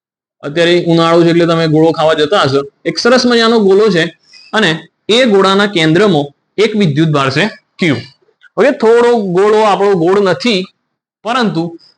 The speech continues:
તમે મારી ભાવનાઓને સમજજો અને આ જે ગોળો છે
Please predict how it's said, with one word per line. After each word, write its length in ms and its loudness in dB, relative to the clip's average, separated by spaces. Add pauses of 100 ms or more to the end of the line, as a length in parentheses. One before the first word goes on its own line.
(240)
તમે 360 -2 (140)
મારી 240 2
ભાવનાઓને 480 0
સમજજો 440 0 (480)
અને 240 0
આ 100 -2
જે 120 0
ગોળો 340 2
છે 140 -2